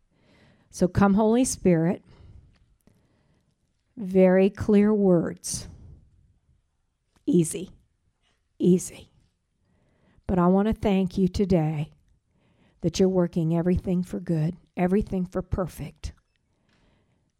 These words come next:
But also, Lord, mainly that you're enlarging our hearts so that Christ might be found in us, that we might look just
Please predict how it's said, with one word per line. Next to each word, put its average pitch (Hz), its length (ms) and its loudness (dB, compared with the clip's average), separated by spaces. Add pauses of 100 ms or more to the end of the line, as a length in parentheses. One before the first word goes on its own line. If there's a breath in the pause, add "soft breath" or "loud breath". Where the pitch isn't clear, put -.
(120)
But 170 140 0
also, 175 380 -2
Lord, 160 380 -4
mainly 165 840 -4 (640)
that - 200 -8
you're 190 160 -2
enlarging 165 1080 -4
our 147 200 -8
hearts - 960 -18 (880)
so - 260 -4
that 175 260 -8
Christ 170 640 -6
might 156 260 -10
be - 120 -14
found - 580 -10
in - 200 -10
us, - 500 -18 (500 soft breath)
that - 140 -4
we 190 200 4
might 196 480 -2
look 180 600 -4 (300)
just 190 640 -2